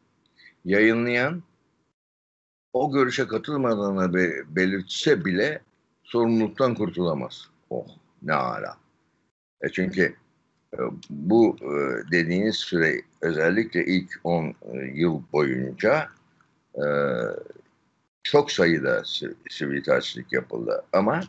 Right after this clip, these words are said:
tabii bir insan fik-, düşüncelerinden dolayı başı belaya giriyor. O düşüncelerin altına imza atmak, onu inanmayan insanlar için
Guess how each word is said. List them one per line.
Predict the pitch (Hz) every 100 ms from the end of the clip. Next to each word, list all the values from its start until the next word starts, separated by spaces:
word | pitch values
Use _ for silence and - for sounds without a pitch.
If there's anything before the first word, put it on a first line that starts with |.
| - _ _ _ _ -
tabii | 139 92 104 127 - _ _ _ _
bir | 131 127
insan | 95 87 104 123 98
fik-, | - 104 - _
düşüncelerinden | 107 107 101 92 90 85 78 73 73
dolayı | 80 71 69 67
başı | 73 76
belaya | 67 64 62 62 62
giriyor. | 69 73 95 127
O | 120 110
düşüncelerin | 110 - 101 95 92 92 90 90
altına | 87 90 90 98 98
imza | 92 95 95 90
atmak, | 82 - 85 80 - _ _ _ _ _ _ _ _ _ _ _ _ _ - -
onu | 90 98 73 - _
inanmayan | 92 107 143 120 90 80
insanlar | 80 85 - 80 78 73
için | - 151 160